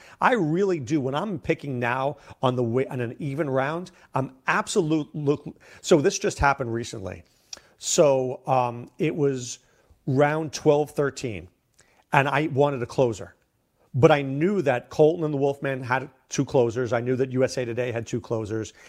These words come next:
and I knew that Jeff Erickson only had one. So I ended up taking Buxton, knowing that I wanted Jose Alvarado, but saying, "Look, only one, one guy may take him,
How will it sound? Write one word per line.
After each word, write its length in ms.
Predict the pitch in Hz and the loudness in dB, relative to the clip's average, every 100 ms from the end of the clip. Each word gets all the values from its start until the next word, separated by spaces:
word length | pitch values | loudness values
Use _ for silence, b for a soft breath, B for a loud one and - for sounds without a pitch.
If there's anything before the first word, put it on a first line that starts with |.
| B | B
and 140 | 151 139 | -2 0
I 40 | |
knew 140 | 143 147 | 0 -2
that 80 | 135 | -2
Jeff 340 | 104 131 123 | 0 0 2
Erickson 380 | 135 127 120 127 | -2 -2 -4 -6
only 180 | 120 113 | -4 -4
had 140 | 110 | -6
one. 280 | 98 110 - - _ _ B B | -4 -4 -6 -12 _ _ B B
So 240 | - 180 151 | 4 6 6
I 220 | - 151 | 4 0
ended 160 | 185 196 | 0 -2
up 80 | - | 2
taking 340 | 170 160 131 | 2 2 2
Buxton, 520 | 104 151 - 107 113 - _ _ _ _ _ - | 4 4 2 -8 -8 -16 _ _ _ _ _ -2
knowing 400 | 147 208 277 170 | 6 8 6 4
that 100 | 160 | 2
I 80 | 147 | 2
wanted 280 | 160 165 | 2 0
Jose 260 | 135 160 147 | 0 0 2
Alvarado, 680 | 147 143 151 139 156 190 247 | 2 2 0 0 0 -2 -4
but 120 | 147 - | -6 -4
saying, 220 | 170 143 | -2 0
"Look, 180 | 131 - | 0 0
only 220 | 143 147 | 0 0
one, 460 | 127 139 185 208 160 | 0 2 2 0 -2
one 260 | 160 226 | 0 2
guy 220 | 180 156 143 | 2 2 2
may 180 | 135 | -2
take 260 | 131 139 120 | -2 -2 -2
him, 160 | 113 | -4